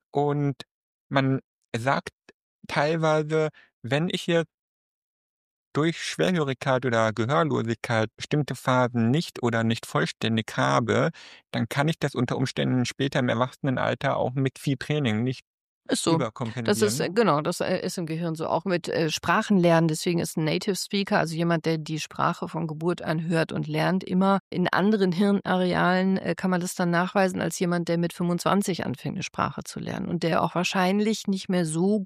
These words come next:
Speaker 2: gut, äh, werden wird oder mit einem extremen Aufwand nur, äh, als jemand, der es von Geburt an kann.
Speaker 1: Genau.
Speaker 2: So, weil's das Gehirn sich entwickelt halt und
Speaker 1: Mhm.
Speaker 2: wächst, ne?
Speaker 1: Und
Speaker 2: Okay, und
Speaker 1: das
Speaker 2: da hattest
Speaker 1: ist
Speaker 2: von Anfang an die Möglichkeit, das mitzuentwickeln.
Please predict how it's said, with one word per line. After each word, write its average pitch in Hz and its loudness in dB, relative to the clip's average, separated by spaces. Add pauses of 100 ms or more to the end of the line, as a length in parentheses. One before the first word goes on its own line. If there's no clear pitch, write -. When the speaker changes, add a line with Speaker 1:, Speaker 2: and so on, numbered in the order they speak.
Speaker 2:
gut, 214 2 (720)
äh, 180 2
werden 180 2
wird 220 2
oder 170 2
mit 170 0
einem 160 0
extremen 180 -2
Aufwand 202 -2
nur, 214 2
äh, - -2
als - 0
jemand, 190 0
der 175 -2
es - -8
von 180 -6
Geburt 165 -4
an 147 -4
kann. 147 -10
Speaker 1:
Genau. - -8
Speaker 2:
So, 160 -14
weil's 160 0
das - -2
Gehirn 185 6
sich 175 0
entwickelt 160 2
halt 143 -4
und 156 -2
Speaker 1:
Mhm. - -8
Speaker 2:
wächst, - -6
ne? 160 -6 (340)
Speaker 1:
Und 110 -10
Speaker 2:
Okay, 156 -4
und 143 0
Speaker 1:
das - -
Speaker 2:
da 170 6
hattest 180 2
Speaker 1:
ist - -8
Speaker 2:
von 180 2
Anfang 190 0
an 175 2
die 170 4
Möglichkeit, 170 0
das 156 -2
mitzuentwickeln. 143 -2